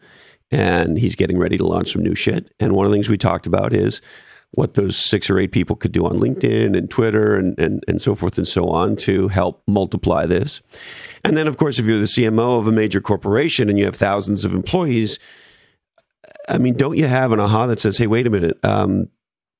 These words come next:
if thousands of people were sharing digitally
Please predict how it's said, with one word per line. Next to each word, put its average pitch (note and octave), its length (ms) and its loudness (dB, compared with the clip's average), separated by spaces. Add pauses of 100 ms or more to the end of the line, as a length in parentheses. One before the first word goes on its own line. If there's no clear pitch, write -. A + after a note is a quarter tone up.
(460)
if A2+ 100 0
thousands D3+ 540 -2
of F#2+ 120 -6
people - 520 -4 (800)
were A2 140 2
sharing A2+ 540 0
digitally F#2 680 0